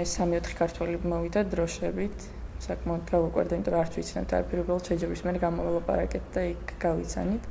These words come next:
საკმაოდ დადებითი ემოციები იყო, ანუ არ ველოდით და უცბად გამოჩნდა საქართველოს დროშა, არა ჩვენი ნაკრებიდან, არამედ უბრალოდ ხალხისგან, ქართველი ხალხისგან, რომელიც სოჭში ცხოვრობდა.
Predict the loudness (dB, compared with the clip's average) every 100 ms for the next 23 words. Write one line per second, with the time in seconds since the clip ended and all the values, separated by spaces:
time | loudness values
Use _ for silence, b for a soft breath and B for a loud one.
0 | B B B B -6 0 2 4 2 2
1 | 4 4 6 2 -2 2 2 4 2 0
2 | 0 4 6 8 6 6 4 2 4 4
3 | 6 2 4 2 2 0 0 2 2 2
4 | 2 2 -2 2 4 6 4 2 0 2
5 | 0 0 0 2 0 0 2 0 0 -2
6 | -2 -2 -2 -2 -2 -2 -8 -8 0 0
7 | 2 0 0 -4 -4 2 4 4 0 -2
8 | -6 -6 -8 -4 -2 -4 -8